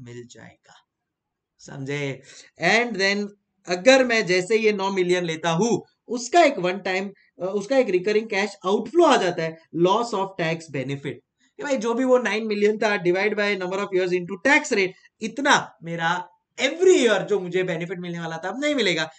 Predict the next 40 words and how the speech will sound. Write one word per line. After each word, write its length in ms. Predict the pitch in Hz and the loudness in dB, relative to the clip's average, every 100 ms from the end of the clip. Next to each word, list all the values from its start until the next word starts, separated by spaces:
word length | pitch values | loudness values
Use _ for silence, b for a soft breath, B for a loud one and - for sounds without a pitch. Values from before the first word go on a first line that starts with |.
| B 156 | B -6
loss 220 | 165 170 | -4 -4
of 120 | 160 160 - | -8 -10 -10
tax 160 | 143 143 135 120 | -10 -12 -18 -18
benefit। 340 | 117 117 113 _ _ b b - | -18 -20 -20 _ _ b b -10
ये 140 | 143 | -8
सब 420 | 151 - 254 262 - | -8 0 2 2 0
को 100 | 226 | -2
मैं 180 | 214 196 | 0 -2
जब 160 | 190 | -2
इवैल्युएट 520 | 190 180 180 180 180 175 | 0 2 2 2 2 -2
करता 320 | 175 165 170 | -6 -4 -4
हूं, 420 | 160 165 208 160 _ _ | -2 -2 -2 -4 _ _
तो 180 | 151 151 | -12 2
आ 140 | 208 254 | 4 6
जाता 280 | 214 180 | 4 2
है 140 | 175 170 | 0 0
मेरा 380 | 160 147 147 147 143 b _ _ | -2 -2 -2 -4 -10 b _ _
evaluation 580 | 151 226 269 233 185 175 | 0 2 4 2 2 2
of 180 | - 170 | 0 -2
bond 340 | 151 147 147 | -8 -10 -10
refunding। 840 | 151 - 135 123 131 127 127 131 131 131 b _ | -14 -14 -12 -12 -10 -12 -8 -8 -8 -14 b _
And 140 | 123 127 | -12 -8
यही 300 | 143 180 247 | -2 2 2
सम 240 | 254 190 | 0 -4
अभी 180 | 180 170 | -2 0
अपन 180 | 175 175 | 0 -2
लोग 180 | 165 160 | -6 -6
ने 100 | 160 | -8
किया 200 | 156 147 | -6 -6
है, 80 | 147 | -6
इसका 260 | 143 156 | -6 -6
नोट्स 460 | 160 185 262 277 226 | -2 4 4 4 -2
आप 160 | 202 | -4
लोगों 240 | 190 185 185 | -2 -2 -2
को 100 | 180 | -2
Telegram 300 | 170 175 175 | -2 -2 -4
चैनल 280 | 165 160 156 | -6 -8 -8
पे 140 | 160 | -6
कर 100 | 151 | -6
दूंगा। 360 | 147 139 143 | -8 -6 -8